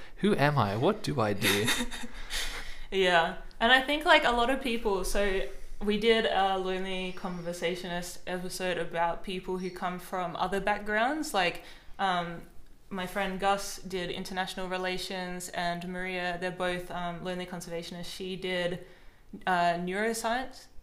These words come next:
Speaker 2: neuro-, yeah, neuroscience, brain, brain science, <laughs> um, and, like, for them being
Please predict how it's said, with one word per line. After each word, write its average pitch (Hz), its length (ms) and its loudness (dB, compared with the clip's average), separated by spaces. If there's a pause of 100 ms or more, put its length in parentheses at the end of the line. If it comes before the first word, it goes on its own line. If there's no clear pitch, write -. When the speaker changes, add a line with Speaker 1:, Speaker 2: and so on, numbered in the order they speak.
(160)
Speaker 2:
neuro-, 202 380 -2
yeah, 233 240 6
neuroscience, 208 560 -2
brain, 226 380 0
brain 233 480 -4
science, - 520 -2 (260)
<laughs> - 260 0
um, 240 360 10 (360)
and, 220 440 4
like, 208 300 0
for 208 140 2
them 208 640 4
being 185 560 -4